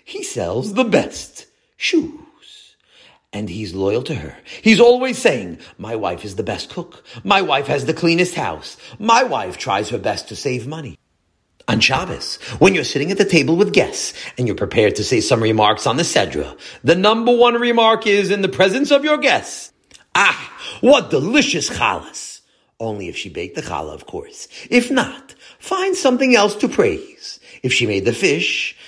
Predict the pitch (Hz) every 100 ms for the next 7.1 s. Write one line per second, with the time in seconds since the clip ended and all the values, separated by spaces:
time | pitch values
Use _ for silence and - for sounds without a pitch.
0 | - - 151 170 165 156 156 170 170 185
1 | 175 165 165 190 139 185 165 165 180 -
2 | 165 143 87 71 - - - 214 247 -
3 | - - - 233 185 135 127 175 180 -
4 | - - - 254 254 - 196 220 233 226
5 | 240 233 - - - - _ _ _ _
6 | _ 87 87 - 82 101 113 - _ _